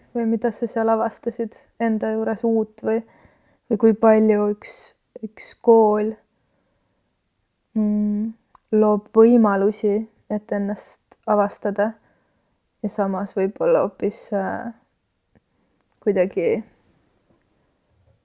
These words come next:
mõni kool, ma tahaks öelda, võtab isegi ära mingisuguseid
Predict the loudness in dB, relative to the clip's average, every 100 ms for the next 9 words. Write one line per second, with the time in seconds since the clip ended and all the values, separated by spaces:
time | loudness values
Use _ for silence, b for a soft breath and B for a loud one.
0 | _ _ _ _ -2 2 2 0 0 0
1 | 2 0 -2 _ -10 -8 -6 -10 -10 -14
2 | -12 -14 _ _ _ _ _ _ -4 -2
3 | -2 -2 -2 0 -2 -4 -4 -4 -4 -2
4 | -2 -2 -2 4 6 6 2 -4 -4 -2
5 | 0 -2 -2 -4 -2 -4 -6 -10